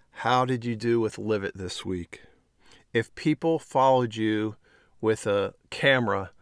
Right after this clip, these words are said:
or their iPhone video or Android video or some kind of camera, would they see evidence in your life of time spent with God? Not just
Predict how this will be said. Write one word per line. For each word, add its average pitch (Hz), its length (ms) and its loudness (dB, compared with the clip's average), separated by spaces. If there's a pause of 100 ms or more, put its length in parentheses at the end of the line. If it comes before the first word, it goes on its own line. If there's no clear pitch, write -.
(320)
or 107 280 2
their 107 460 0
iPhone 117 500 -2
video 110 400 -2
or 104 220 -2
Android 120 500 2
video 107 380 2
or 104 100 0
some 143 240 0
kind 139 180 2
of 123 100 4
camera, 107 520 2 (460)
would 123 220 2
they 156 180 8
see 190 360 0
evidence 135 680 0
in 131 200 -2
your 156 140 0
life 101 480 0 (640)
of 110 180 2
time 120 480 0
spent - 420 -4
with 110 200 -6
God? - 420 2 (560)
Not 156 240 2
just - 400 -4